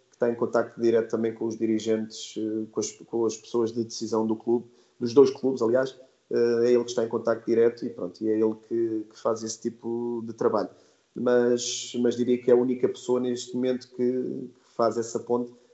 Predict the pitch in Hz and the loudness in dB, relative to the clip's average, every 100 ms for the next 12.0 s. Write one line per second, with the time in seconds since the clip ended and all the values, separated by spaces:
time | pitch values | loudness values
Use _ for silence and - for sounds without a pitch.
0 | - - - 117 120 120 120 113 117 113 | -10 -6 2 4 4 4 2 0 0 -2
1 | 127 113 113 - 120 117 117 117 131 - | -4 -4 -6 -6 -6 -4 -2 -2 -4 -10
2 | _ _ _ - 120 117 113 113 110 110 | _ _ _ -2 2 4 4 6 6 6
3 | 110 - 123 120 120 - 120 120 117 - | 4 4 4 4 4 -2 -4 -2 -4 -6
4 | 107 - 113 110 117 113 117 110 113 110 | -12 -4 0 0 0 -2 -4 -4 -4 -6
5 | - 113 117 113 107 110 110 107 110 107 | -6 -6 -2 -2 -4 -8 -6 -6 -6 -10
6 | - 110 104 110 110 113 110 101 107 110 | -6 -2 -2 -2 -8 -8 -10 -12 -14 -6
7 | 110 110 107 113 104 - - 98 113 113 | -4 -4 -4 -4 -4 -8 -16 -8 -8 -6
8 | 113 113 110 104 101 95 - _ _ _ | -6 -6 -4 -2 -2 -4 -12 _ _ _
9 | - 127 127 127 139 135 139 139 135 143 | -2 0 -2 0 2 2 2 -2 0 -2
10 | 139 135 143 143 113 113 - 127 123 117 | -2 -2 2 2 2 -2 -2 -2 -2 -6
11 | - 120 113 - 113 113 113 117 98 | -6 -4 -4 -4 -4 -2 -4 -6 -8